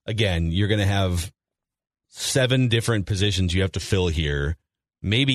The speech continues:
even more if you decide, Ed Ingram, wow, we ran you out there for a thousand snaps and it was kind of a disaster. You might need to, maybe you're deciding you're gonna sign a right guard. There's some guards out there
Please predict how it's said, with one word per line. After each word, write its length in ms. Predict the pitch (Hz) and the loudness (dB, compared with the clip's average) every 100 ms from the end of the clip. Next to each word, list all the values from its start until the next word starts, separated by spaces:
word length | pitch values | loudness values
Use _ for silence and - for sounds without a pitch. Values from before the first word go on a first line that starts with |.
| 113 | 0
even 180 | 92 90 | 0 0
more 320 | 92 101 90 | 0 0 0
if 160 | 82 92 | -2 -4
you 100 | 85 | -4
decide, 560 | 82 - 85 82 80 - | -2 -2 0 0 -2 -4
Ed 140 | 98 | -2
Ingram, 640 | 95 92 95 92 90 73 - - | -2 0 0 0 0 -4 -8 -6
wow, 340 | 87 80 71 | -4 -2 -2
we 140 | 82 80 | -4 -2
ran 240 | 92 90 | -2 0
you 140 | 92 | 0
out 140 | 85 80 | 0 -2
there 200 | 85 80 | -2 -2
for 440 | - 78 78 76 - | -2 -2 -2 -4 -8
a 80 | 82 | -6
thousand 420 | 104 92 85 82 | -2 0 0 -2
snaps 440 | - 87 90 - | -2 -2 -2 -2
and 100 | 85 | -4
it 40 | 78 | -4
was 160 | 78 | -4
kind 180 | - 92 | -4 -4
of 80 | 85 | -2
a 40 | |
disaster. 460 | 80 82 87 92 95 | -2 -2 -2 -2 -2
You 120 | 101 | 0
might 200 | 104 104 | 0 -2
need 160 | 104 101 | -2 -4
to, 80 | |
maybe 260 | 92 104 117 | -4 -2 -2
you're 120 | 117 | -2
deciding 420 | 110 - 110 110 | 0 0 0 0
you're 140 | 107 107 | 0 0
gonna 100 | 95 | 0
sign 240 | - 104 | 0 0
a 60 | 90 | 0
right 280 | 87 104 85 | 0 0 0
guard. 320 | 98 92 78 | 0 0 0
There's 160 | 92 | -2
some 120 | 90 90 | 0 0
guards 340 | 98 107 90 | 2 2 0
out 180 | 82 78 | -2 -2
there 260 | 76 71 | -6 -6